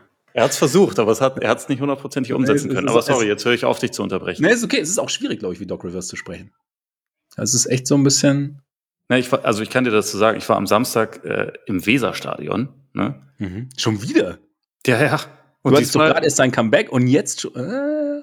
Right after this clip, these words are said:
Speaker 1: Ja, eventu-, eventuell hat's mich
Speaker 2: Mhm.
Speaker 1: gepackt. Also vor
Speaker 2: Ja.
Speaker 1: allem jetzt, weil das Spiel hat dann halt auch sogar Bock gemacht.
Speaker 2: Stimmt.
Speaker 1: Weißt, wenn du da so in der neunzigsten so einen Ausgleich, äh, kommt, mit dem du nicht mehr rechnest und so.
Speaker 2: Mhm.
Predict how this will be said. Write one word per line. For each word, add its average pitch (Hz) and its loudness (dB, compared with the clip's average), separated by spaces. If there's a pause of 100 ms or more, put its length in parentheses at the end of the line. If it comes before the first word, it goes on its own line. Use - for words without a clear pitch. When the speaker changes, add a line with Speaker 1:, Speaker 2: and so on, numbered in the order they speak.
Speaker 1:
Ja, 156 -4
eventu-, 143 -4
eventuell 147 0
hat's 143 0
mich 131 -2
Speaker 2:
Mhm. - -10
Speaker 1:
gepackt. - -8
Also 110 -2
vor 104 0
Speaker 2:
Ja. 123 4
Speaker 1:
allem 123 0
jetzt, 120 0
weil 98 0
das 95 -6
Spiel 117 -2
hat 120 -4
dann 117 -4
halt 113 -2
auch 113 -4
sogar 107 0
Bock 127 0
gemacht. 92 -2
Speaker 2:
Stimmt. 107 0
Speaker 1:
Weißt, 165 4
wenn 101 2
du 101 -2
da 104 4
so 101 2
in 101 2
der 101 4
neunzigsten 113 0
so 101 -4
einen 98 -4
Ausgleich, - 0
äh, - -8
kommt, 117 0
mit 104 0
dem 107 2
du 107 0
nicht 101 -4
mehr 101 -2
rechnest 117 0
und 117 -4
so. 117 -2 (500)
Speaker 2:
Mhm. 131 4